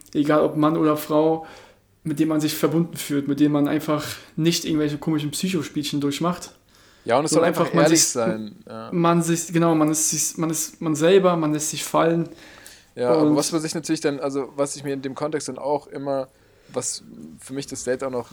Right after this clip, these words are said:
Speaker 2: schöner macht, ist dann, wenn man diese, diese Ungezwungenheit auch spürt von dem anderen. Weißt du, dass der andere dir ganz klar das Gefühl gibt, hey, ähm, so, keine Ahnung,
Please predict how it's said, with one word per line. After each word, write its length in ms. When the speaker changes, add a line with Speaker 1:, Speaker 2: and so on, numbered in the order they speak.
Speaker 2:
schöner 460
macht, 380
ist 220
dann, 200
wenn 120
man 220
diese, 540
diese 380
Ungezwungenheit 1200
auch 220
spürt 640
von 180
dem 140
anderen. 480
Weißt 240
du, 40
dass 140
der 100
andere 280
dir 120
ganz 280
klar 220
das 160
Gefühl 260
gibt, 220
hey, 360
ähm, 420
so, 400
keine 200
Ahnung, 260